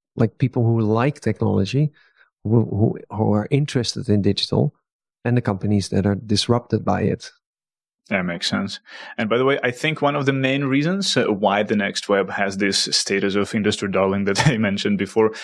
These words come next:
Speaker 2: it, I think it's probably because so many people, uh,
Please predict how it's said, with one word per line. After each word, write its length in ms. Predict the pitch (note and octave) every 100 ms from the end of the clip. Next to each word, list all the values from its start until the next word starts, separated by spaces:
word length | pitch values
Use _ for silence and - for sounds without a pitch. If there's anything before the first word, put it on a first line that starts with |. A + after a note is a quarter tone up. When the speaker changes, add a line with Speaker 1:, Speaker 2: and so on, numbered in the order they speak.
| - -
Speaker 2:
it, 140 | A#2 -
I 80 | C#3
think 260 | - G3+
it's 120 | F3
probably 340 | - C#3 C#3 C#3
because 540 | B2+ - C3 A#2+ A2 - - -
so 400 | - C#3 C3+ C3+
many 320 | C3 A#2+ A#2
people, 560 | A#2 G#2+ A#2 A2+ B2+ C3 -
uh, 220 | G2+ G2+